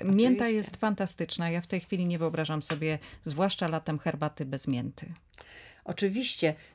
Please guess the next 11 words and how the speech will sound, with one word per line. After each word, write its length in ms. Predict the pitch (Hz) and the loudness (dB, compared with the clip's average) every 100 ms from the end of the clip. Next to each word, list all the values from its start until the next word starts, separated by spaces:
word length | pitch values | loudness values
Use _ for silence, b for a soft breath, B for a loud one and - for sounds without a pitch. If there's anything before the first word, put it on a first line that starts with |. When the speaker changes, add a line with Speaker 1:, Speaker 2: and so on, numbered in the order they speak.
| 175 | 2
Speaker 2:
mięta 340 | 202 226 220 | 4 4 4
jest 120 | 196 | 2
fantastyczna, 800 | - 208 208 180 - 202 202 247 | 2 0 2 2 2 -2 0 2
na 100 | 226 | 2
dodatek 420 | 185 170 185 226 - | 2 2 2 0 -2
ona 220 | 185 190 | 0 2
rzeczywiście 560 | 190 180 185 165 - 214 | 0 -2 -4 -4 -2 -2
chłodzi. 540 | - 349 220 - - - _ _ | 2 4 4 0 -12 -16 _ _
Ona 580 | 208 196 185 170 220 349 - b b | 2 4 4 2 2 0 -4 b b
ma 220 | 175 202 220 | 0 4 4
zdolność 720 | 190 196 294 285 277 262 - | 2 2 2 2 0 -2 -8